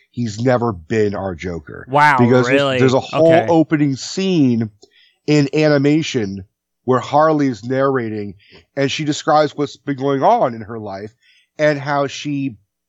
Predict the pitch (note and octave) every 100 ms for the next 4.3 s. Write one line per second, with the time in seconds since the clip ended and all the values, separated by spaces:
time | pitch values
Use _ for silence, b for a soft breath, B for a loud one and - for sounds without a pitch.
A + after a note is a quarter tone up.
0 | - B2+ C3 C#3 A#2+ C3+ B2+ C3+ E3 -
1 | A2 G#2+ - _ _ _ D3 D3+ D#3+ E3+
2 | D#3+ - - C#3 E3 F3+ F3 E3 E3+ D3+
3 | C3 - C3 C#3+ D#3 C#3+ B2 G#2+ A2 B2
4 | F3 G3